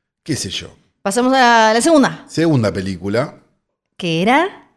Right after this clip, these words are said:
Speaker 1: Halloween Ends. Porque
Speaker 2: Sí.
Speaker 1: acá viene la lógica de cómo armamos el capítulo. Dijimos, "Vamos, hablemos de Halloween Ends".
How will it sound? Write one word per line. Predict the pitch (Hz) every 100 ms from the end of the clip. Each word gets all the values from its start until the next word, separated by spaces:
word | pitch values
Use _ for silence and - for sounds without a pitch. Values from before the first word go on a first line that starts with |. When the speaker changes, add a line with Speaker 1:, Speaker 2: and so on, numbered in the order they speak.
| _
Speaker 1:
Halloween | - 127 110 131 208
Ends. | 226 113 101 - -
Porque | 143 131 147
Speaker 2:
Sí. | 370 254
Speaker 1:
acá | 160 185 180
viene | 202 196
la | 151
lógica | 143 143 156 147
de | 117
cómo | 120 127
armamos | 120 123 110
el | 120
capítulo. | 160 170 110 104 98 95
Dijimos, | 104 135 107 87 -
"Vamos, | 143 165
hablemos | 202 185
de | 175
Halloween | 170 160 160
Ends". | 160 143 160 -